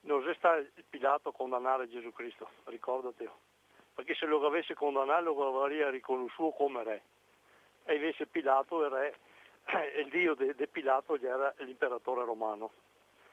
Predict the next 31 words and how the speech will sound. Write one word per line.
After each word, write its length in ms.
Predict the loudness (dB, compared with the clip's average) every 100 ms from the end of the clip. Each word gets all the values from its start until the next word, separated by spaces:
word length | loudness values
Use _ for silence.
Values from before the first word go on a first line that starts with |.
| -20 _ -12
C'è 100 | -2
sta 120 | 2
fatto 460 | 4 4 2 -4 -6 -10
un 120 | -4
concilio 420 | -4 -2 -2 2
Vaticano 500 | 0 0 2 2 2
secondo 460 | -4 0 2 2 2
per 140 | 0
stabilire 600 | 0 0 0 -2 -2 -2 -6 -20 -20 -6
che 120 | -2
Gesù 300 | 0 0 0
Cristo 320 | -2 0 0
si 60 | 0
sta 160 | 2 2
condannando 720 | 2 0 0 4 4 4 0
da, 180 | 0 2
da 120 | 2
Pilato. 580 | -2 0 2 2 0 -12 -16 -20 _ -20 -20 -20 _ _
E 120 | -4 -2
in 60 |
questa 280 | 0 0 0
maniera, 520 | 0 0 2 4 4 2
eh, 760 | -4 -2 -2 -6 -4 -2 -2 -4
<clears throat> 20 |
continua 460 | -4 -2 -2 0 2 2 0 -12 -20 -2
a 140 | 2
legare 540 | 4 4 4 4 2 -2 -2
il 140 | -4
cristianesimo 960 | -4 -6 -2 0 2 2 2 2 2 2
col 140 | -2
giudaismo. 600 | -2 0 0 0 -6 -8